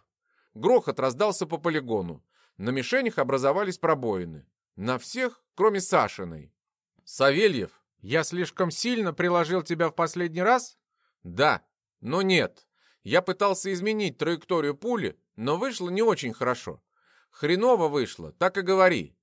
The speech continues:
Не понтуйся, начинай с меньших радиусов. Артур!" Ратмир оставил Сашу, переключившись на следующего ученика.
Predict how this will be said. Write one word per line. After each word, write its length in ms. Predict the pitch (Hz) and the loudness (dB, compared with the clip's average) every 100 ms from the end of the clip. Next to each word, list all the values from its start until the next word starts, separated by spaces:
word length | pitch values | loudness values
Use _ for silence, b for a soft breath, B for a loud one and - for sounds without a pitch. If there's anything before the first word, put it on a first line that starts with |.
| _ _ _ 117 | _ _ _ -4
Не 140 | 151 | 2
понтуйся, 800 | 185 180 175 226 160 - 78 - - | 4 2 4 2 2 -2 -12 -16 -6
начинай 480 | 127 - 196 233 208 | -4 0 2 2 2
с 80 | |
меньших 420 | 208 247 202 165 180 | 2 0 0 -2 4
радиусов. 640 | 185 127 101 87 - - _ _ - | 4 4 0 -8 -14 -20 _ _ -4
Артур!" 580 | 151 180 - 254 170 - _ _ _ - | 2 2 4 4 4 0 _ _ _ 0
Ратмир 380 | 143 160 208 202 | 0 2 -2 -2
оставил 440 | - 190 135 117 | 0 2 2 0
Сашу, 400 | - 226 220 127 | 0 0 0 -6
переключившись 800 | - 147 147 170 - 214 196 175 | -4 -6 -4 -6 -4 -6 -6 -4
на 140 | 202 | -4
следующего 640 | 190 196 135 120 - 110 117 | 0 0 2 -2 -4 -6 -6
ученика. 600 | 120 135 123 120 80 | -6 -6 -6 -8 -14